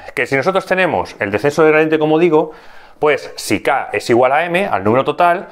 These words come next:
pues entonces M entre M nos daría uno, ¿vale? T sería igual a uno y eso sería, eh, el procesado de todos los ejemplos completos en una sola pasada. O sea, nosotros de una sola pasada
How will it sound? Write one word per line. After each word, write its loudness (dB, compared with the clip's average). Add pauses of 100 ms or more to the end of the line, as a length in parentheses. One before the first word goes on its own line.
(180)
pues -2
entonces 0
M -2
entre 0
M 0
nos -2
daría 0
uno, 0
¿vale? 0
T -4
sería 0
igual 2
a 2
uno 0 (240)
y 2
eso 0
sería, 0 (340)
eh, 0
el -2
procesado -2
de 2
todos 2
los 0
ejemplos 0
completos 0
en -2
una -2
sola 2
pasada. 0
O -2
sea, -4
nosotros 0
de 2
una 0
sola 2
pasada 0